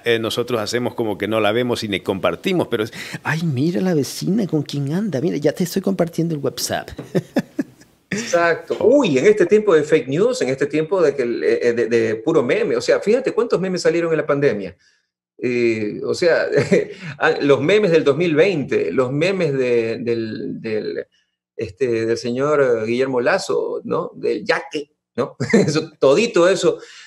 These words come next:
Speaker 2: O sea, el que no cae resbala. Y, y lo peor es que hay gente que se cree las mentiras que, que publican por ahí. Entonces, eh, a ver, no hay filtro y hay mucha ingenuidad y, y creen que esto, o sea, ahorita con el tema de las redes sociales, mira,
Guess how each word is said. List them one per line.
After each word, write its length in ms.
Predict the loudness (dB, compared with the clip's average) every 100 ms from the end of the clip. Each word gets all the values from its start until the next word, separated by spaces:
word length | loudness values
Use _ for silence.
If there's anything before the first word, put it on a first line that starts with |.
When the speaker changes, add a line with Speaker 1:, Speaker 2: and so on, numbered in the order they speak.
| _ _ _
Speaker 2:
O 100 | -2
sea, 280 | 2 2 2 0
el 180 | 0 2
que 140 | 2
no 160 | 2 2
cae 140 | 4
resbala. 720 | 4 2 4 4 2 -2 -8
Y, 920 | -8 -6 -4 -4 -4 -4 -4 -6 -6 -6
y 80 | -4
lo 180 | -2 0
peor 180 | 0 -2
es 100 | -2
que 120 | -4
hay 80 | -4
gente 320 | -6 -8 -6
que 140 | -6
se 220 | -4 -6 -4
cree 520 | -2 0 0 -4 -6
las 160 | -8 -6
mentiras 520 | -6 -6 -6 -6 -6
que, 300 | -6 -6 -6 -8
que 180 | -10
publican 440 | -8 -8 -6 -6 -4
por 160 | -2
ahí. 320 | -2 -2 -6 -12 _ _ _ _ _ _ _ -6
Entonces, 720 | -2 -2 0 0 0 -4 -12
eh, 500 | -8 -6 -4 -4 -8 -14 _ -8
a 80 | 0
ver, 240 | 0 0
no 140 | -4
hay 80 | -4
filtro 560 | -2 -4 -4 -2 0 0
y 240 | -2 -2
hay 100 | 0
mucha 300 | 0 -4 -4
ingenuidad 800 | -6 -4 -4 -2 -2 -2 0 2
y, 260 | 0 -2 -8 -14 -20 _ _
y 120 | -8
creen 200 | -4 -4
que 80 | -2
esto, 220 | -4 -2 0
o 80 | 0
sea, 140 | 0
ahorita 280 | 0 0 -2
con 100 | -2
el 80 | -2
tema 160 | 0
de 40 | 0
las 120 | 0
redes 180 | 0 -2
sociales, 320 | -4 -2 -2
mira, 300 | -4 -4 -6